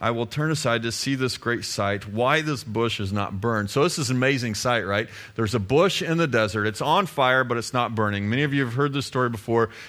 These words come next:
and we think, "Wow, that's amazing." Well, A bush on fire in the desert really isn't an odd sight. It happens often. It, there's some vegetation, it gets green,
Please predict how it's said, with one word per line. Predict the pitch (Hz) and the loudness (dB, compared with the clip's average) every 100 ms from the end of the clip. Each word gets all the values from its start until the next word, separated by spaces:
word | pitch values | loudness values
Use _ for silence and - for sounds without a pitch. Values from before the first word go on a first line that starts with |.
| - | -2
and | |
we | 120 | -2
think, | 104 127 120 | 2 0 0
"Wow, | 110 120 117 110 | 0 2 2 2
that's | 110 107 113 | -2 -2 -2
amazing." | 107 107 101 98 110 | 0 0 0 -2 2
Well, | 160 143 117 - - - _ _ - | 2 2 -2 -10 -20 -20 _ _ -2
A | 117 | -2
bush | 107 170 208 196 | 4 4 4 4
on | 151 | 0
fire | - 143 180 | 2 4 4
in | 139 | 2
the | |
desert | 110 143 131 123 | 2 2 2 0
really | 104 151 165 131 | 0 2 4 4
isn't | 139 127 120 - | 2 2 -2 -2
an | 107 | -4
odd | 113 113 117 95 | 0 2 2 0
sight. | - 139 113 82 - | -2 0 0 -4 -4
It | 117 | -4
happens | 117 135 139 139 113 104 | -2 0 0 -2 -6 -6
often. | 117 135 131 90 87 92 87 - | -2 0 0 -4 -8 -10 -14 -6
It, | 101 101 - | -6 -6 -4
there's | 101 101 | -2 -2
some | 98 | -2
vegetation, | 98 92 95 - 156 160 - 160 - - - | -2 -4 -4 0 0 2 0 -2 -4 -10 -8
it | 95 | -4
gets | 101 101 | -4 -4
green, | 117 127 156 151 147 | -4 0 2 2 0